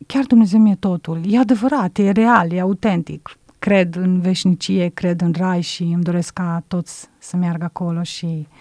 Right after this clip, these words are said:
tot să experimenteze. Văd în mine ce mult m-a transformat, văd cum mi-a transformat gândirea, văd cum efectiv mi-a dat pace,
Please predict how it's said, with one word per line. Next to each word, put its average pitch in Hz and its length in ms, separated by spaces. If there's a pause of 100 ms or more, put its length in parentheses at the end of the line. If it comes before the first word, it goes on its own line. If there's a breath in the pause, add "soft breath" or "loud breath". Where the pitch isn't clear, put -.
(240 soft breath)
tot 190 180
să - 140
experimenteze. 170 920 (160)
Văd 175 200
în 180 140
mine 185 260
ce 180 160
mult 185 220
m-a 175 100
transformat, 180 720
văd 160 220
cum 190 140
mi-a 185 140
transformat 185 540
gândirea, 175 540 (140 loud breath)
văd 190 300
cum 185 500
efectiv 196 400
mi-a 185 160
dat 185 240
pace, 185 420